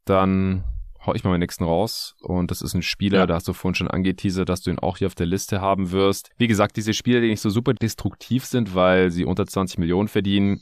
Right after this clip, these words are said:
Speaker 1: die sind bei mir in dieser Liste ein bisschen abgerutscht, aber jetzt wird's dann langsam Zeit, weil Davis Bertans bringt halt fast gar nichts für seine
Speaker 2: <laughs>
Speaker 1: siebzehn Millionen pro Jahr. Äh,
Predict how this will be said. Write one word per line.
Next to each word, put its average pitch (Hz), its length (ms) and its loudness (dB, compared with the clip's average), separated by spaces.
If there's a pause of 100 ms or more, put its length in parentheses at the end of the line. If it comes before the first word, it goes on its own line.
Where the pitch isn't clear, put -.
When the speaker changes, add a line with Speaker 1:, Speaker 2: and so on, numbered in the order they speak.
Speaker 1:
die 90 240 -4
sind 92 160 0
bei 95 100 4
mir 92 200 4
in 78 60 -2
dieser 90 180 0
Liste 90 220 -2
ein 80 40 -2
bisschen 95 240 -2
abgerutscht, - 520 0
aber 85 140 2
jetzt 80 160 -4
wird's 92 160 -2
dann 85 140 -2
langsam 82 360 0
Zeit, 87 420 2 (120)
weil 80 760 2
Davis 82 200 -2
Bertans 82 320 -4
bringt - 200 -6
halt 76 100 -6
fast - 240 -8
gar 67 180 -2
nichts - 360 -8 (160)
für - 140 -6
seine 85 200 -2
Speaker 2:
<laughs> - 180 -4
Speaker 1:
siebzehn 85 380 -4 (260)
Millionen 85 380 -2
pro - 160 -4
Jahr. 85 340 2 (160)
Äh, 80 380 2